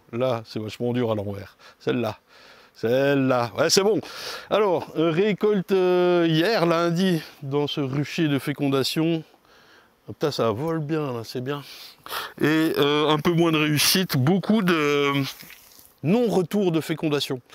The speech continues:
A priori, puisque, euh, la cellule est bien née, la vierge a dû aller se faire féconder, ne pas rentrer, pluie, et, euh, les abeilles ont refait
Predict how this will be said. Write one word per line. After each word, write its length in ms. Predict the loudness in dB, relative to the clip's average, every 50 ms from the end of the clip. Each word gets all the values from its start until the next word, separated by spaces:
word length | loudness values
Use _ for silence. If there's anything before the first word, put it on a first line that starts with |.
| -20 -20 -20 -20 -20 -20 -20 -20 -20 -20 -20 -20 -14 -8
A 100 | -8 -6
priori, 380 | -4 -2 -2 0 0 0 0 -2
puisque, 380 | -4 -6 -6 -6 -6 -4 -2
euh, 880 | 0 2 2 2 0 -2 -4 -4 -4 -2 -2 -2 -2 0 0 -2 -2 -2
la 140 | -2 0 0
cellule 320 | 0 0 0 -2 -2 -2 -2
est 60 | -2
bien 220 | 0 0 0 0
née, 320 | 0 0 0 0 -2 -4 -6 _ _ _ _ _ _ _ _ -20 -20 -20 -20 -20 -20 -20 -20 -20 -20 -20 _ _ _ _ _ _ -4
la 140 | -2 0
vierge 320 | 0 2 0 0 0 0 0
a 80 | 0
dû 180 | 2 2 2 2
aller 200 | 2 2 0 0
se 80 | -2 -2
faire 160 | -2 -4 -4
féconder, 720 | -4 -6 -6 -4 -2 0 0 2 2 2 0 0 -2 -4 -8 _ -6
ne 180 | -2 -2 0
pas 140 | 0 0 0
rentrer, 480 | 0 0 -2 -2 -2 -2 -2 -2 -2 -4 _ _ _ _ _ _
pluie, 280 | -6 -2 -2 -2 -2 -2 _ _ _ _ _ _ _ _ _ _ _ _ _ -20 -20 -20 -20 -20 _ -2
et, 340 | 0 2 2 2 0 0 -2 -2
euh, 1160 | 0 0 0 2 0 0 0 0 0 0 0 0 0 0 0 -2 -2 -4 -6 -6 -8 -8 -8 -6
les 320 | -4 -2 0 0 0 0
abeilles 320 | 0 0 0 0 0 0 -2
ont 180 | -2 -2 -4
refait 580 | -4 -2 -2 -2 -2 -4 -4 -4 -4 -4 -4 -4